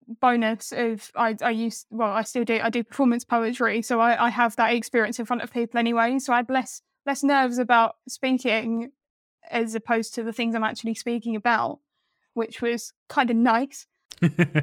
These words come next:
Speaker 1: And I, I do think even, even Brighton is a great place to do your first talk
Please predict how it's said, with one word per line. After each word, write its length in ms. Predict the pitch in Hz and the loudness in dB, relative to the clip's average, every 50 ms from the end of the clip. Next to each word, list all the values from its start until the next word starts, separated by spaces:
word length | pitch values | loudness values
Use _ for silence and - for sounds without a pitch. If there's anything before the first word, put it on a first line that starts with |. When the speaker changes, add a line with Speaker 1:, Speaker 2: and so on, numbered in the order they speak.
| 143 - _ _ _ _ - | -2 -4 _ _ _ _ 4
Speaker 1:
And 80 | 294 | 4
I, 180 | 302 294 - 294 | 6 6 6 4
I 20 | |
do 180 | 285 - 320 311 | 2 2 0 0
think 240 | - 320 277 262 294 | 0 0 -2 0 0
even, 380 | 311 294 294 285 269 254 254 - | -2 0 0 0 0 0 -2 -2
even 220 | - 285 262 262 233 | -4 -2 -2 -2 0
Brighton 320 | - 294 311 277 - 233 | 2 2 2 2 0 -2
is 140 | 233 220 226 | -4 -4 -6
a 20 | |
great 360 | 208 - 247 254 247 247 247 | -8 -4 -2 -2 -2 -2 -4
place 320 | - 240 226 226 220 - - | -2 -2 -2 -2 -2 -6 -6
to 360 | - 240 233 226 226 233 240 - - | -2 0 0 0 0 -2 -4 -4 -2
do 80 | 247 | -2
your 240 | 233 226 220 220 220 | 0 0 0 -2 -4
first 520 | - - 214 214 220 220 - - - - 285 - | -2 0 0 0 0 0 -4 -14 -18 -18 -18 -6
talk 380 | - 254 247 240 - - - | -4 -4 -4 -4 -6 -12 -8